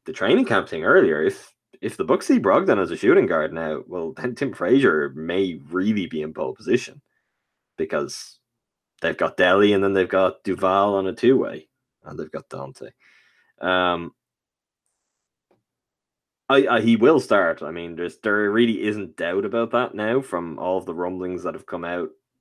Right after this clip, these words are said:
in the last couple of weeks, but whether he should, what he does long-term still remains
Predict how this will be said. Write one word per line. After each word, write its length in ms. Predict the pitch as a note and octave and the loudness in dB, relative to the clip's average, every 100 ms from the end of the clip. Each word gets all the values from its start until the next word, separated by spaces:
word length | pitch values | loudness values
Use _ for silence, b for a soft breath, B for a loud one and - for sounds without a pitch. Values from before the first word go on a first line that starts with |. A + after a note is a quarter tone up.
| _ | _
in 480 | - F2 E2 D#2+ A2 _ _ _ | -12 -12 -12 -16 -20 _ _ _
the 60 | B1 | -10
last 280 | C#3 C#3+ | -10 -12
couple 220 | - - G2 | -14 -14 -10
of 60 | |
weeks, 540 | D#2 A#2+ D#3 - - _ _ | -6 -8 -10 -20 -20 _ _
but 320 | - C#2+ B1 - - _ _ _ _ _ _ _ _ _ _ _ _ _ _ | -4 -4 -4 -8 -18 _ _ _ _ _ _ _ _ _ _ _ _ _ _
whether 340 | F2+ G2 F#2+ E2+ | 2 4 4 2
he 120 | - | -2
should, 480 | - E3 F#3+ F3+ - b b b b b | 2 6 6 6 2 b b b b b
what 180 | G#2 G#2 | 0 0
he 100 | G#2 | 0
does 220 | G#2+ G#2 | 0 2
long-term 520 | G2+ D3 C#3 F#2+ D#2+ | 2 0 0 0 -2
still 340 | - B2 B2+ B2+ | 2 6 6 6
remains 640 | G#2+ G#2 G2 F2 - | 4 2 0 -4 -16